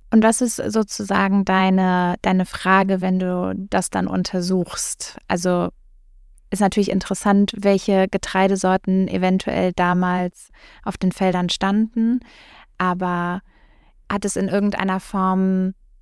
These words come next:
ja, ich stelle mir jetzt gerade vor, aber auch nur, weil ich jemanden im Freundeskreis hat, der in den Agrarwissenschaften promoviert hat und da untersucht man natürlich auch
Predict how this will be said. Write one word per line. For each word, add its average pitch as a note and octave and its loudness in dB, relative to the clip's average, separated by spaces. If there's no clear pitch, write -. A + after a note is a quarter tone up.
ja, F#3 0
ich G3 0
stelle G#3+ 2
mir G#3 4
jetzt G3+ 2
gerade G3 2
vor, G#3+ 4
aber G3+ 4
auch - 0
nur, A3+ 4
weil G#3 4
ich - -2
jemanden G3 0
im G3 -2
Freundeskreis G#3 0
hat, G3 -2
der F3 2
in - -4
den F#3 -2
Agrarwissenschaften A3 0
promoviert G#3 0
hat G#3 -2
und F3+ 0
da F3 4
untersucht F#3+ -2
man F#3+ 2
natürlich F3+ 0
auch F#3 2